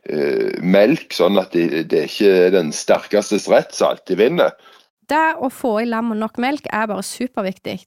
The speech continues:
Speaker 2: Når de er nye i kopplambingen, trenger de tett oppfylling, og det kan være hektisk nok i en travel lamming. Men investerer du tid i å få de i gang med å drikke og blir selvgående, så sparer du deg for mye heft senere.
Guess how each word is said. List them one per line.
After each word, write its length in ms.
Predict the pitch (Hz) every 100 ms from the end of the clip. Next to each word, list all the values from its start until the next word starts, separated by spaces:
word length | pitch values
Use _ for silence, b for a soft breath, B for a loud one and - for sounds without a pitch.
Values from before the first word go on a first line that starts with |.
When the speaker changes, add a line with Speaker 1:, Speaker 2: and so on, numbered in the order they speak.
| _ _ _ _ _ _ _ _ _ _ _
Speaker 2:
Når 100 | 262
de 80 | 269
er 120 | 277
nye 220 | 285 208 233
i 40 |
kopplambingen, 640 | - 220 240 262 320 247 226
trenger 300 | 226 247 247
de 80 |
tett 320 | 220 220 - -
oppfylling, 540 | - - 190 - 202 _ _ _
og 80 | 214
det 80 | 220
kan 240 | 285 370 339
være 220 | 285 269
hektisk 320 | 277 - -
nok 260 | 262 - - -
i 80 | 220
en 80 | 208
travel 320 | 202 202 196
lamming. 400 | 180 - 180 180 _ _ _ _ -
Men 160 | 247 262
investerer 560 | 262 254 - 262 285 262
du 60 |
tid 400 | 233 - 294 320
i 80 | - 226
å 40 |
få 300 | 226 262 254
de 80 | 247
i 80 | 214
gang 300 | 226 254 262
med 140 | 214
å 20 | 185
drikke 380 | 180 - 262 285
og 140 | 240
blir 100 | 233
selvgående, 640 | - 196 180 254 302 214
så 80 | 226
sparer 400 | - - 214 175
du 80 | 214
deg 160 | 233 -
for 80 |
mye 240 | 208 180 196
heft 240 | 208 -
senere. 480 | - - - 220